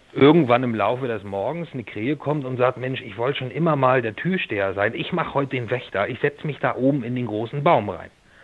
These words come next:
Und wenn die da sitzt, beobachtet sie dich und lernt. Und dann sitzt du im Schirm und spielst den Krähenlocker und dann sagt die Krähe, „Mensch, das hört sich ja toll an. Ach, guck mal, da vorne kommen meine Freunde.“ So, und dann fliegen die Richtung Lockbild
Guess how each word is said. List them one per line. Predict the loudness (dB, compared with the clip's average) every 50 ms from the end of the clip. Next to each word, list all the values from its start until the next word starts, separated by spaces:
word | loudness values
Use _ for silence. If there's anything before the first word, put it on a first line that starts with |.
| -20 -20 -20 -20 -20 -20 -20 -12 -6
Und | -2 2
wenn | 2 4 4
die | 4 4
da | 4 4 4
sitzt, | 2 0 0 -2 -4 -16 -18 _ _ _ _ _ _ _ _ -2
beobachtet | 2 4 6 6 6 6 4 0 -2 -6 -8 -8
sie | -8 -8
dich | -8 -8 -6
und | -4 -4 2
lernt. | 4 4 6 4 4 0 -4 -12 -20 _ _ _ _ _ _ -12
Und | -8 -6
dann | 0 2
sitzt | 2 2 2 0 -4
du | -2
im | -2 -2
Schirm | -2 0 2 2 4 4 4 0 0 -2 -6 -18 -20 -20 -20 -20 _ _ _
und | -8 -8 -6
spielst | -2 0 2 2 0 -2 -8
den | -14
Krähenlocker | -14 -10 -6 -4 -4 -2 0 0 0 -2 -2 -4 -6 -8 -10 _ _ _ _ _ _ _ _ _ _ _ _ _ _ _ _ -2
und | 2 2
dann | 2 4
sagt | 4 2 2 0
die | -4 -6
Krähe, | -6 -4 -4 -2 -2
„Mensch, | -2 -2 -4 -6 -6 -8
das | -8 -10 -8 -6
hört | -6 -6 -4
sich | -4 -4 -4
ja | -4 -6
toll | -4 -4 -4 -4 -4 -6
an. | -8 -10 -12 -14 -16 -18 -20 _ _ -6
Ach, | -6 -4
guck | -4 -2 0
mal, | 2 2
da | 2 2
vorne | 0 -2 -2 -2 -2
kommen | -2 -2 -2
meine | 0 0 0 -2
Freunde.“ | 0 0 0 0 0 -2 -4 -6 -6 -8 _ _ _ _ _ -20 -20 -20 -20 -20 _ _ _ _ _ _ -8
So, | -4 -2
und | 0
dann | 0 -2
fliegen | -2 -2 0 2 2 2
die | 2
Richtung | 2 -2 -4 -4 -4 -2 0
Lockbild | 2 2 0 0 2 2 4 4 2